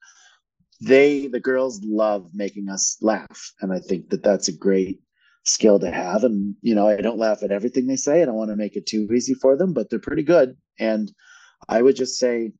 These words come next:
you know, it only takes about three seconds before you can laugh at almost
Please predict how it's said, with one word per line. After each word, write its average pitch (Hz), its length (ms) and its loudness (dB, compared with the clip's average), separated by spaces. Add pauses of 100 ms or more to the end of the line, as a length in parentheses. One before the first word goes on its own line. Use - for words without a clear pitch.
(1300)
you 120 120 0
know, 120 260 -2
it 113 220 -4
only 127 220 0
takes 135 260 0
about 113 240 -2
three 123 180 -4
seconds 107 640 -4
before 107 240 0
you 98 160 2
can 98 140 -4
laugh 101 340 -4
at 101 100 0
almost 107 500 -2